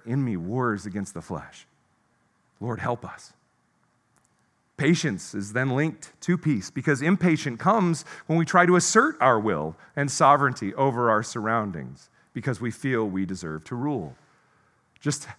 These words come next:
have watched me during my kids' infant years, and you will have seen the height of impatience. Why? 'Cause I had things to get done.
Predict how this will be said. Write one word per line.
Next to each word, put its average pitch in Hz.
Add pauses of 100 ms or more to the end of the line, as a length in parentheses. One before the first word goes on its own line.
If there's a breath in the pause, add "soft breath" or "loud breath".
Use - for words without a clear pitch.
(160)
have 143
watched 131
me 120
during 131
my 117
kids' 123
infant 135
years, 147
and 107
you 131
will 131
have 117
seen 143 (360 soft breath)
the 143
height - (320)
of 120
impatience. 156
Why? 196 (180 loud breath)
'Cause 175
I 240
had 247
things 226
to 208
get 175
done. 131